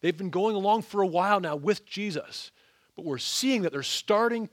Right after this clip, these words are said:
to get it. They're listening. They've changed since what happened in Matthew eight in the boat. Listen to verse thirty-two and thirty-three. "When they got in the boat, the wind ceased. And those in the boat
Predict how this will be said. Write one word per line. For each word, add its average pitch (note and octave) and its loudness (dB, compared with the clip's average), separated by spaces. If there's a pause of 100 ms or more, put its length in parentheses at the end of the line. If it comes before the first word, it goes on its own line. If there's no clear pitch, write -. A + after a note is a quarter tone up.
to - -10
get D3 -4
it. - -14
They're D#3 0
listening. D#3 2 (420)
They've E3 0
changed B3+ 4
since E3 -8
what F#3 0
happened E3+ 2 (180)
in D#3+ -10
Matthew D#3+ -2
eight A#3+ 4
in E3 -10
the A#2+ -8
boat. G2 -14 (560)
Listen D3+ 0
to D#3 -6
verse D#3+ -2
thirty-two D#3 -6
and C#3+ -8
thirty-three. C#3+ -8 (760)
"When F3+ -2
they F#3 4
got G#3 6
in A#3+ -2
the A#3 -2
boat, D3+ 2
the E3+ 0
wind C#3 -6
ceased. - -12 (1160)
And A#2 -10
those D#3+ -6
in G3+ -8
the G3+ -4
boat C3 -2